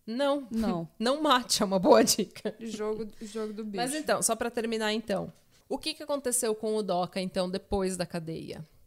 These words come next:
Speaker 1: O Doca, ele não viveu uma vida de luxo. Só que o
Speaker 2: Só na
Speaker 1: seu
Speaker 2: cadeia?
Speaker 1: É, só na cadeia. Ele não vi-, ele perdeu, acho que a família dele perdeu dinheiro, sabe, no,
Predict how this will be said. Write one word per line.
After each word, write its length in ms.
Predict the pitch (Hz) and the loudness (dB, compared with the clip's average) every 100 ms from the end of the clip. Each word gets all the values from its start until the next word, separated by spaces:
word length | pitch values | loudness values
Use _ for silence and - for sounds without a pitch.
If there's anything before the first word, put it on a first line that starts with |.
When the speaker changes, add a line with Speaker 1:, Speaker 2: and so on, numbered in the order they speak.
| _ _ | _ _
Speaker 1:
O 140 | 269 302 | -6 0
Doca, 460 | 226 233 226 202 | 2 4 2 -2
ele 140 | 196 214 | -2 -2
não 180 | 240 269 | -2 0
viveu 300 | 277 233 220 | 0 0 0
uma 180 | 214 | 0
vida 240 | 208 208 214 | 0 0 0
de 100 | 247 | -2
luxo. 640 | 247 226 220 - 165 151 160 - _ _ _ | 0 0 -2 -4 -6 -4 -6 -10 _ _ _
Só 360 | - - 269 294 | -8 -4 -2 -2
que 320 | 294 - 196 | -4 -6 -4
o 20 | 185 | -2
Speaker 2:
Só 60 | 220 | 0
na 80 | |
Speaker 1:
seu 120 | 226 208 | 0 -2
Speaker 2:
cadeia? 420 | 180 190 160 151 _ _ _ - | -4 -4 -6 -8 _ _ _ -4
Speaker 1:
É, 120 | 202 | -2
só 120 | - 214 | -2 -4
na 80 | |
cadeia. 360 | 233 226 175 180 - - - _ | -8 -6 -6 -6 -12 -20 -20 _
Ele 180 | 233 247 | -4 0
não 240 | 247 285 | 0 0
vi-, 140 | 311 285 | -2 -4
ele 160 | 233 247 | -4 0
perdeu, 560 | 302 277 220 220 214 | 0 0 2 2 2
acho 140 | 196 - | 0 -4
que 80 | |
a 20 | - | -10
família 380 | 226 226 220 | -6 -4 -4
dele 160 | 214 214 | -2 -4
perdeu 380 | - 233 185 196 | -4 -6 -4 -6
dinheiro, 520 | 185 175 175 180 165 | -6 -6 -4 -4 -6
sabe, 340 | - 185 165 160 | -8 -6 -6 -6
no, 420 | 170 160 139 | -4 -6 -8